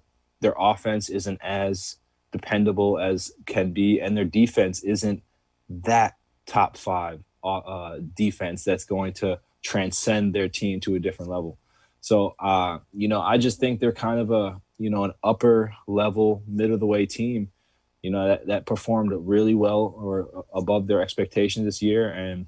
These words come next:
you're starting to see if you can kind of quell that, that pass rush, which what a rushing game really does. You know, you can, you can take away their, their most important parts of that team, which is,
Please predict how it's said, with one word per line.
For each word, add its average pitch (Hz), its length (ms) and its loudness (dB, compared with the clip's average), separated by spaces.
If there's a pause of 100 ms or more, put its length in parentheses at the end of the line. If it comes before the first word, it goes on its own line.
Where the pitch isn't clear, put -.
(120)
you're 101 140 -2
starting 98 320 2
to 95 60 -4
see 110 140 2
if 98 120 2
you 104 100 0
can 104 100 -6
kind 101 220 -2
of 95 80 -2
quell 104 300 2
that, 98 260 0 (320)
that 95 180 -2
pass 101 360 2
rush, 117 260 4
which 101 320 2 (160)
what 87 180 -2
a 87 60 -6
rushing 95 380 -2
game 95 200 -4
really 98 240 0
does. 113 400 -4 (1120)
You 95 120 -4
know, 92 100 -2
you 95 180 2
can, 107 280 -2 (260)
you 113 140 2
can 113 80 -2
take 110 240 2
away 110 220 4
their, 107 220 2
their 104 180 0
most 101 440 -2
important 98 500 0
parts 104 280 -4
of 98 60 -4
that 90 140 -2
team, 101 300 -6
which 87 220 -8
is, 90 340 -4